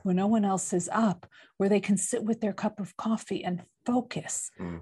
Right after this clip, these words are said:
Speaker 1: And that's great. And that works for me. And to leverage that time, for example, if those are your peak performance hours, you have to do peak performance tasks. So for example,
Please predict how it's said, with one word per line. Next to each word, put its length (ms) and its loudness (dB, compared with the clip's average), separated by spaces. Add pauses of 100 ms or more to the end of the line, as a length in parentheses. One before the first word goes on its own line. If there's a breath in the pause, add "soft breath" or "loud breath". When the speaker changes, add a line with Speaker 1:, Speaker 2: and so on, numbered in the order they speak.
(140)
Speaker 1:
And 140 8
that's 220 6
great. 260 4
And 220 6
that 160 4
works 260 0
for 160 -6
me. 380 2
And 240 2 (420)
to 80 2
leverage 720 4
that 240 4
time, 400 2
for 220 -4
example, 720 -2 (600 soft breath)
if 180 -2
those 200 4
are 40 4
your 100 4
peak 240 -8
performance 500 -2
hours, 400 0
you 120 0
have 340 -4
to 100 -6
do 460 -4 (240)
peak 320 -2
performance 800 -6
tasks. 640 -4 (400 loud breath)
So 160 -4
for 180 0
example, 720 4